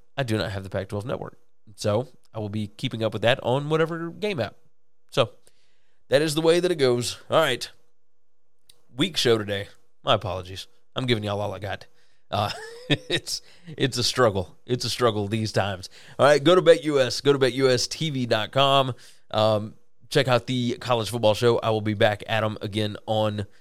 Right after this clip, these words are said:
Wednesday at one P M Eastern time, so go and check that out. Make sure that you sign up for the Pick'em contest. We've had three winners.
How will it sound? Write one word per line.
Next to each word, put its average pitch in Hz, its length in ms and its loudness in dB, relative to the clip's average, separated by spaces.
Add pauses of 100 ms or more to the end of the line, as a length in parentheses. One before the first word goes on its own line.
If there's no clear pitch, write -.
(260)
Wednesday 104 680 -4 (220)
at 113 180 0
one 123 200 2
P 113 160 -4
M 104 140 -4
Eastern 104 300 -6
time, 104 200 -4
so 101 80 -10
go 120 140 4
and 110 80 0
check 104 160 -2
that 104 140 2
out. 110 180 2 (220)
Make 139 180 -2
sure 196 180 2
that 190 160 -4
you 175 60 -6
sign 156 260 2
up 160 200 0
for 156 360 -2
the 139 280 -6
Pick'em 147 340 -6
contest. 107 560 -2 (320)
We've 117 180 -2
had 110 460 2
three 160 220 0
winners. 147 480 0